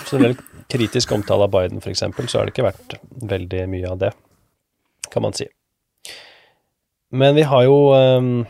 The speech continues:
T V to, eh, de har det de kaller Trumps første forsvarslinje. Da er vi inne i den blå muren til demokratene fra tjue seksten. Det er Wisconsin, Michigan, Pennsylvania. I tillegg til forsvarslinja da, så har de med seg Florida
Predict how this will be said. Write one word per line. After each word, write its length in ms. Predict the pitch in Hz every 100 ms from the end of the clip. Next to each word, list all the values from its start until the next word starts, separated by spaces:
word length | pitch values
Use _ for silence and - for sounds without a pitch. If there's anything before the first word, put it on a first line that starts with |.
| - - -
T 140 | 127
V 80 | 123
to, 220 | - 123 131 131
eh, 160 | 127 123
de 220 | 117 113 110
har 320 | 117 110 107 104
det 220 | 104 98
de 60 | 104
kaller 380 | - 101 101 110 107
Trumps 460 | - 101 104 - -
første 400 | - 117 - -
forsvarslinje. 1300 | - 123 - - 98 98 - - 107 110 110 123 156 - -
Da 200 | 113 110
er 20 |
vi 80 | 113
inne 160 | 104
i 60 | 101
den 320 | 104 107 104
blå 380 | 101 107 101 107
muren 380 | 117 104 104 120 -
til 300 | 110 104 104 104
demokratene 680 | 107 107 - 104 - 123 139 160 _
fra 160 | - 107
tjue 160 | 117
seksten. 460 | 110 117 107 - 127
Det 80 | 113
er 80 | 110
Wisconsin, 640 | 113 110 107 - 110 110
Michigan, 480 | 104 - 110 107 107 - - - _ _ -
Pennsylvania. 760 | 113 110 123 113 107 113 143 151 -
I 80 | 113
tillegg 380 | - 117 98 92
til 140 | 107
forsvarslinja 560 | 110 101 - - 101 98
da, 120 | 104 107
så 140 | 101
har 100 | 95
de 80 | 95
med 140 | 95
seg 160 | - 107
Florida 540 | - 95 90 92 92